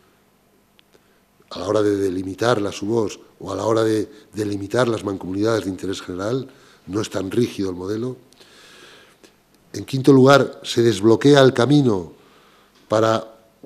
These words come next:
poner en marcha dos herramientas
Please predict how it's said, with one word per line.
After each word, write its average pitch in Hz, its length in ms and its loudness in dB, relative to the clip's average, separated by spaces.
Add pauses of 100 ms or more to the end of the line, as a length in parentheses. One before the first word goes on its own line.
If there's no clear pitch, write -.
(840)
poner 131 220 4
en 135 160 6
marcha 135 500 0 (340)
dos 139 440 2
herramientas 131 800 -2